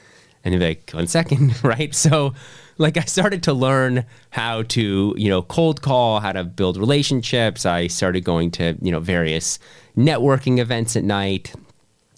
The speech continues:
And meanwhile, now it's, uh, the beginning of junior year of college. And I have classes, but I'm also now running a startup.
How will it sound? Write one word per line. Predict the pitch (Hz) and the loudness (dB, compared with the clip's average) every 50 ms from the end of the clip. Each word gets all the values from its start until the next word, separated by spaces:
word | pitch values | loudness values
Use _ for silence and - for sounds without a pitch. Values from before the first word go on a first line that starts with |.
| _ - - 117 | _ -8 -4 -2
And | 113 113 110 | 0 0 0
meanwhile, | 113 135 156 151 123 110 104 101 | 0 0 0 0 -2 -2 -2 -2
now | 101 104 101 98 98 95 95 101 - | 0 0 0 0 0 -2 -2 -2 -2
it's, | - 101 95 90 - - - - - - - - | -2 -2 -2 -4 -4 -6 -4 -4 -6 -6 -6 -6
uh, | 95 90 90 | -4 -4 -4
the | 85 95 | -4 -4
beginning | 87 85 104 95 117 117 117 113 110 | -2 -2 -2 -2 0 0 0 0 0
of | 101 90 | -2 -4
junior | 87 - 110 104 104 101 98 95 | -2 -2 0 0 2 2 2 2
year | 92 92 90 | 0 0 0
of | 85 - | -2 -2
college. | - 110 113 135 104 - - - - - - - _ _ - - - - _ _ - | -4 -4 -2 -2 -4 -6 -8 -12 -12 -14 -14 -14 _ _ -20 -20 -20 -20 _ _ -8
And | - 87 92 92 95 | -6 -4 -4 -2 -2
I | 90 90 | -2 -4
have | 90 85 - | -4 -6 -6
classes, | - - 120 127 139 139 120 107 95 | -4 -4 -4 -2 -2 -2 -4 -4 -2
but | - 101 | -2 -4
I'm | 92 92 95 | -4 -2 -2
also | 98 113 127 - - 113 104 | -4 -4 -4 -2 -2 0 2
now | 98 95 90 90 92 | 2 2 0 0 0
running | 87 90 87 90 92 | 0 0 0 0 -2
a | 85 | -2
startup. | - - - 117 147 - - - - - | -4 -2 -2 -2 -2 -2 -6 -8 -14 -18